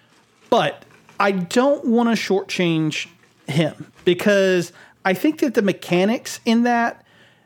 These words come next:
are very cool and unique, and something that at the time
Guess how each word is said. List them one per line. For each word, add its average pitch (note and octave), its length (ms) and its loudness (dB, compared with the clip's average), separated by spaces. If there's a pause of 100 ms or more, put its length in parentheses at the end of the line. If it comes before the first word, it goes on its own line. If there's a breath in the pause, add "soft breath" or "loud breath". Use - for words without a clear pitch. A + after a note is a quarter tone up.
(920 soft breath)
are E3 500 2
very A3 560 0
cool A3 460 0
and F#3+ 240 0
unique, E3+ 680 -2
and F3+ 420 2
something G#3+ 420 0
that F#3+ 300 -2 (340)
at D4+ 240 0
the F#3 80 2
time C4+ 600 0